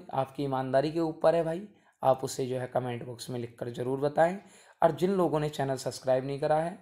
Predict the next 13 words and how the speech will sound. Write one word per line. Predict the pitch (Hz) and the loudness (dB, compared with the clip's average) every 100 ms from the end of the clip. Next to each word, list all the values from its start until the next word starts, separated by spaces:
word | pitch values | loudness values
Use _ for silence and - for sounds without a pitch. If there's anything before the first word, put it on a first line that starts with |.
| - | -10
जो | |
नए | 135 127 127 | -8 -2 0
जुड़ | 139 143 | 0 0
रहे | 143 156 | 0 -2
हैं, | 160 180 - _ _ - | -4 -8 -14 _ _ 4
अब | 165 | 6
देखिए | 160 196 208 | 6 2 2
मैं | 190 185 | 0 0
प्रयास | 143 156 160 | 4 4 4
करूँगा | 147 139 135 | 0 -2 0
निरंतर | 131 135 131 117 147 185 - _ _ 156 | -2 -2 -4 0 0 0 -14 _ _ -4
कि | |
देखिए | 160 165 | -2 -2